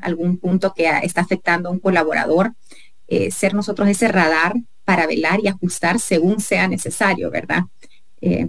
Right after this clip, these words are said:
pero sí, yo creo que sí hay, hay cierto porcentaje siempre, siempre ahí, Nielsen. Ahí, ah, nosotros como los líderes o organizaciones, cómo les escuchamos y cómo nos ajustamos.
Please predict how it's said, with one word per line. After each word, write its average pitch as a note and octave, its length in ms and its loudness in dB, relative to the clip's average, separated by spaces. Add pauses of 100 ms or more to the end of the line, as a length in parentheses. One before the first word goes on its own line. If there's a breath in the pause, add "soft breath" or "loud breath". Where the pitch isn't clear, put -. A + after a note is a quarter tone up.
pero F3+ 180 4
sí, F3+ 140 2
yo F#3+ 60 2
creo A#3 120 4
que A3+ 120 -2
sí A3+ 100 0
hay, G#3 220 4
hay G#3+ 100 4
cierto A3 360 -2
porcentaje F#3 500 -2
siempre, F3+ 640 0
siempre F#3+ 320 0
ahí, E3 180 2
Nielsen. C3+ 340 -4
Ahí, F3 220 0 (220)
ah, F#3+ 100 0
nosotros F3 480 0
como E3+ 200 4
los D#3 140 0
líderes G3 580 4
o E3+ 340 -2
organizaciones, F3 800 0
cómo F3 280 4
les D#3+ 160 0
escuchamos F3 560 0
y - 40 -6
cómo D#3 200 2
nos C3+ 180 -2
ajustamos. - 800 -4